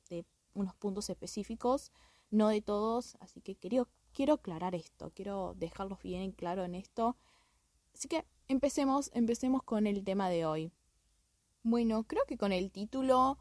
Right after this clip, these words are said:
se están dando cuenta a qué voy a ir hoy, a qué puntos voy a ir hoy.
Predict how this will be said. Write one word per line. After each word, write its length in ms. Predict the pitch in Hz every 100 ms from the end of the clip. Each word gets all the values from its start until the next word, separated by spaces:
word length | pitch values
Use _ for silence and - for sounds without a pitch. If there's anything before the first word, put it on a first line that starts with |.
| - _ _
se 160 | - 196
están 280 | - 233
dando 320 | 240 233 202 185
cuenta 760 | 185 185 202 202 196 196 202 -
a 520 | 190 180 175 170 170 - _
qué 140 | 247 254
voy 320 | 269 220 202
a 100 | 185
ir 240 | 185 196
hoy, 420 | 175 180 202 220 -
a 120 | 180
qué 180 | - 208
puntos 460 | - 202 202 190 180
voy 160 | 180
a 80 | 165
ir 320 | 165 160 151
hoy. 260 | 151 143